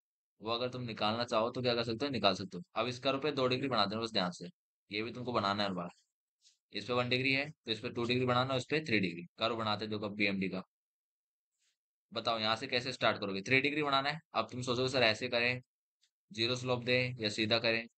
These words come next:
कैसे बनाओगे?" Three degree है तो क्या देना है? Curve बनाना है। और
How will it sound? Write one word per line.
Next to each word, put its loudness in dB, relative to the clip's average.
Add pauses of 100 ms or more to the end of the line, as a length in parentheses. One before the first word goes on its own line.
(160)
कैसे -2
बनाओगे?" -2 (460)
Three 4
degree 4
है 2
तो -4
क्या 0
देना 0
है? -4
Curve 2
बनाना 0
है। -6 (920)
और 0